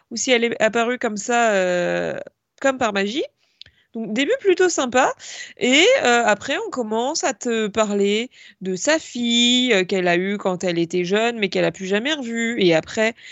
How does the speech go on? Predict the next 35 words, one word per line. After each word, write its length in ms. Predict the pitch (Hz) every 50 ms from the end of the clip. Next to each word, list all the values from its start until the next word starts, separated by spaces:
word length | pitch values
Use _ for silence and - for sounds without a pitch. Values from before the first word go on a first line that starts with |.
| - - -
elle 180 | - 202 190 185
parle, 380 | 180 - 202 196 196 202 196 190
euh, 300 | 185 180 175 175 175 170
avec 420 | 190 185 175 180 180 175 175 175
d'autres 300 | 175 240 294 330 339 277
gens 400 | 254 262 285 277 277 277 285 311 - - - - - _
qui 120 | - 226 220
étaient 180 | 208 208 220
dans 120 | 196 202 190
le 80 | 190
même 220 | 190 196 196 196 190
couvent 400 | - - 214 214 247 302 349 330
qu'elle 560 | - - 294 285 269 269 269 269 269 247 220
et 100 | 214 196 - _
que, 200 | - 220 220 208 - -
euh, 280 | 208 202 196 190 190 -
eux 200 | 196 196 202 226
aussi, 340 | 269 311 - - 311 294 294
ils 100 | 269 269
ont 60 | 247
eu 80 | 226 214
des 120 | 190 214 196
gosses 200 | 202 220 262 -
qu'ils 220 | - 262 214 220
ont 40 | 214
jamais 240 | 208 214 208 202 202
revus. 260 | 196 196 233 302 392 - - - - - -
Et 60 | 247
en 60 | 254
fait, 180 | 262 359 359 359 _ _ _
toute 320 | - 640 659 679 679 - 587 523
la 60 | 466 403
série, 560 | - - 339 339 330 294 262 269 294 392 - - - - - _ _
elle 240 | - 262 262 269 262
part 460 | - - 220 202 226 294 330 - -